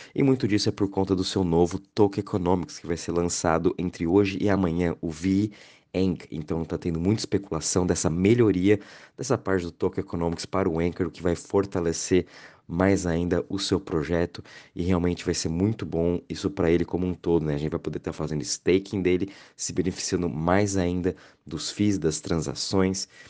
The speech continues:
e também vai começar uma guerra, entre aspas, essa guerra dentro do Anchor, de liquidez, de outros projetos querendo comprar o seu token de governança pra daí decidir as votações do seu projeto, que isso vai ajudar mais ainda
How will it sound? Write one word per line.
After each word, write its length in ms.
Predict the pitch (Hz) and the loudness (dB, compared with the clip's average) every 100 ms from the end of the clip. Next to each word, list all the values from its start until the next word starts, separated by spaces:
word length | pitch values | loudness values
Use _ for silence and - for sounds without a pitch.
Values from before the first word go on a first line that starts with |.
| - | -16
e 80 | - | -12
também 260 | 98 95 87 | -4 0 0
vai 120 | 87 | -2
começar 380 | 82 85 85 90 | -4 -4 -2 0
uma 160 | 90 95 | 2 0
guerra, 560 | 76 80 85 80 - - | 2 4 4 0 -6 -6
entre 260 | 82 - | -8 0
aspas, 320 | 82 80 - - | 2 2 -2 -8
essa 140 | 80 | -6
guerra 360 | 67 73 76 78 - _ _ | 0 0 0 -4 -14 _ _
dentro 400 | 82 87 85 87 | 0 2 2 0
do 220 | 90 - | -2 0
Anchor, 380 | 82 87 82 76 | 0 0 0 -6
de 200 | 69 78 | -4 -4
liquidez, 600 | 78 78 90 - 82 73 | -4 -4 -6 0 2 2
de 100 | 73 | 2
outros 220 | 90 95 | 0 0
projetos 480 | - 95 82 82 - | -4 -2 0 -2 -4
querendo 480 | - 117 95 101 110 | -4 0 2 2 0
comprar 360 | - 92 - | -4 -4 0
o 60 | 87 | 0
seu 140 | - | -2
token 340 | 85 - 101 104 | -4 -4 -2 -4
de 80 | 98 | 2
governança 640 | 98 95 90 87 90 - - - - _ | 2 2 0 0 -2 -8 -18 -20 -20 _
pra 160 | 117 | -4
daí 240 | 101 92 92 | 0 2 2
decidir 560 | 85 98 90 87 95 - | 0 -2 -2 2 2 2
as 200 | 82 78 | -4 0
votações 580 | 92 95 90 - 90 | -2 -2 -4 -4 -4
do 80 | 87 | -4
seu 160 | 82 95 | -4 -4
projeto, 480 | - 87 82 82 - | 4 4 4 0 -2
que 140 | 92 | -10
isso 120 | - | -6
vai 200 | 85 85 | -2 0
ajudar 420 | - 87 87 78 78 | 2 -2 -2 -4 -4
mais 360 | 85 95 98 | 0 0 0
ainda 340 | 87 85 90 | -2 0 0